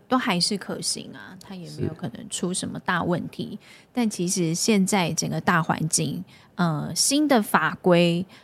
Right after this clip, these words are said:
Speaker 1: 然后还有一些新的局势不断的出现，我们知道说，
Speaker 2: 对。
Speaker 1: 如果你还是维持传统的方式在经营管理的话，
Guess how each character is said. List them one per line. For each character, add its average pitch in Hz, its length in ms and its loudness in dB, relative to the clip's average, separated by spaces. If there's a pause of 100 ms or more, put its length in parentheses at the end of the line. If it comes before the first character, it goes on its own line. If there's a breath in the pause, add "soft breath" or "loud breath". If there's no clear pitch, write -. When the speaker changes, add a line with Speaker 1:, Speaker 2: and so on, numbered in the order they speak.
(120)
Speaker 1:
然 175 180 2
后 190 300 2
还 180 180 0
有 175 140 2
一 180 100 2
些 180 300 2
新 190 240 0
的 175 100 0
局 160 240 -6
势 - 160 2
不 180 160 -6
断 170 200 0
的 165 100 -6
出 175 240 -4
现， - 280 -2
我 185 80 0
们 180 140 0
知 196 160 -2
道 202 160 4
说， 196 160 2
Speaker 2:
对。 185 80 4
Speaker 1:
如 190 100 2
果 247 160 4
你 180 140 0
还 175 240 2
是 247 220 4
维 185 200 4
持 - 240 4
传 175 240 4
统 208 160 6
的 165 120 6
方 175 240 6
式 185 260 8 (300 loud breath)
在 208 180 6
经 196 220 4
营 170 120 4
管 156 240 0
理 160 140 0
的 160 140 2
话， - 400 2